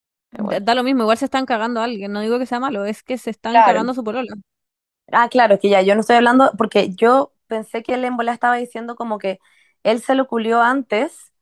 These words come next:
Speaker 2: de que esta guana lo conociera, ¿cachai? Porque lo conoció por Grindr, culearon, y cuando empezó esta guana a estar con el weón, como que ya no pudo decirle como, "Oye, este weón en verdad es gay",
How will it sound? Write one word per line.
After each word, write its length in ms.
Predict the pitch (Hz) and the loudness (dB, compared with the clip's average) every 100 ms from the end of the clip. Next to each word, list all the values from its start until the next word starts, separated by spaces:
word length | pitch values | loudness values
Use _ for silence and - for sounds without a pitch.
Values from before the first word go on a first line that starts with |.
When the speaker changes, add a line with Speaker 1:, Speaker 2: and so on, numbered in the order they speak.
| _ _ - | _ _ -8
Speaker 2:
de 160 | 202 | -8
que 100 | 202 | -6
esta 140 | 220 233 | -4 0
guana 260 | 220 240 | 2 2
lo 100 | 240 | 0
conociera, 460 | 226 208 - 208 185 | 0 -2 -2 0 0
¿cachai? 440 | 165 - 190 269 _ _ _ - | -4 -6 -6 -6 _ _ _ -10
Porque 180 | 196 | 0
lo 80 | 196 | 2
conoció 300 | 190 185 226 | 2 0 -4
por 140 | 220 233 | -4 -4
Grindr, 500 | 240 262 202 190 247 | -4 -4 -2 -4 -4
culearon, 600 | - 185 185 165 160 208 - _ _ _ _ _ _ - | -10 -2 0 0 -2 -10 -14 _ _ _ _ _ _ -14
y 640 | 202 196 196 190 190 185 | -8 -4 -4 -2 -2 -2
cuando 360 | 180 190 196 190 | 0 0 2 2
empezó 580 | 190 190 185 240 254 254 | 2 -2 -4 -2 0 -2
esta 260 | - 226 233 | -4 -8 -8
guana 180 | 233 | -8
a 20 | 247 | -10
estar 120 | 240 | -10
con 120 | 247 | -8
el 60 | 240 | -4
weón, 260 | 220 240 269 | -2 -2 -4
como 180 | 233 | -8
que 80 | 214 | -6
ya 80 | 233 | -6
no 100 | 233 | -6
pudo 140 | 220 233 | -4 -4
decirle 280 | 233 240 233 | -4 -8 -8
como, 220 | 233 214 | -6 -6
"Oye, 120 | 214 | -8
este 160 | 208 202 | -10 -10
weón 160 | 202 | -8
en 80 | 202 | -8
verdad 160 | 185 185 | -8 -8
es 40 | |
gay", 160 | - - | -10 -20